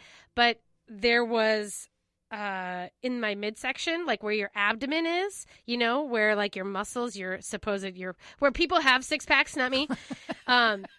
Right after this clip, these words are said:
Speaker 1: that was sort of tight. It was cramped and tight, and it was, it was long. It was cramped and tight, and I was like,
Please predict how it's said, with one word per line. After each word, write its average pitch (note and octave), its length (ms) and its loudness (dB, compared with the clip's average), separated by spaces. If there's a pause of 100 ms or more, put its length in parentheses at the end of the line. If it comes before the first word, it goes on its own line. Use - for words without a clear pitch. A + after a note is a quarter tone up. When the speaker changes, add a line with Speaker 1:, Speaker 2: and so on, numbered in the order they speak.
(440)
Speaker 1:
that B3 300 4 (460)
was A#3+ 480 -2
sort A#3+ 320 -2
of A3 300 -4
tight. - 580 -8
It A3+ 80 -6
was A3 220 -2
cramped A#3+ 360 -2
and A#3 140 -8
tight, F#3+ 540 -8
and G#3 120 -8
it G#3 80 -6
was, F#3+ 380 -10
it G#3 100 -8
was G3 380 -4 (220)
long. F#3+ 600 -6
It G#3+ 120 -8
was F#3+ 140 -6
cramped A#3+ 260 -2
and B3 80 -6
tight, E3+ 280 -4
and G3 140 -8
I F3+ 100 -4
was F#3 140 -8
like, F3+ 240 -8